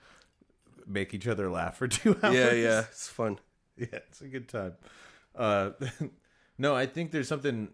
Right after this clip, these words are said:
Speaker 1: like, anyone who's gonna be a purist about it, like, I get it and I understand, like, the whole trying to do everything analog, like, like Bob, who mixed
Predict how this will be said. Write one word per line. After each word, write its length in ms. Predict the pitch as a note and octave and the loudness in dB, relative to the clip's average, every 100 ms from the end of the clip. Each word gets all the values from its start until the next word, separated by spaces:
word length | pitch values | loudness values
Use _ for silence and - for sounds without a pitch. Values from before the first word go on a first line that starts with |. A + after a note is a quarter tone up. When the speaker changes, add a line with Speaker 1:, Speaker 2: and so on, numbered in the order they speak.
| - - A#2+ _ - - | -16 -20 -20 _ -20 -2
Speaker 1:
like, 140 | C#3+ | 0
anyone 260 | F3+ G#3 E3 | 2 2 2
who's 140 | C#3 | 0
gonna 140 | B2 B2 | -2 -2
be 120 | A2+ | -2
a 60 | F#2+ | -2
purist 500 | - A#2+ A#2+ G#2+ G2+ | -4 -2 -2 -2 -4
about 260 | F2+ F#2 | -2 0
it, 100 | F2+ | -2
like, 160 | G2+ A2 | -2 -2
I 60 | G#2+ | -4
get 320 | F2 B2+ B2+ | 0 2 2
it 120 | A2 | 0
and 100 | A2 | 0
I 100 | G#2+ | -2
understand, 720 | A2 G#2+ - A2+ G2+ G2 F#2 - _ _ _ _ _ _ _ _ _ _ _ - | -2 -6 -8 -8 -6 -4 -6 -10 _ _ _ _ _ _ _ _ _ _ _ -2
like, 200 | A#2 - | -2 0
the 140 | A#2 | -2
whole 180 | A2+ A2+ | 0 -2
trying 240 | - B2 | -2 -2
to 80 | A#2 | 0
do 140 | B2 | 0
everything 320 | B2 B2+ C#3 A#2 | 0 0 -4 -4
analog, 600 | D3 C#3+ A2+ G2 F#2 F2+ | -2 0 2 2 0 -2
like, 220 | F#2+ F2 G2 | -4 -4 -6
like 180 | G2+ | -6
Bob, 300 | E2 A2+ G2+ | -2 -2 -2
who 100 | F#2+ | -2
mixed 440 | G2 G2 - - | -4 -4 -8 -14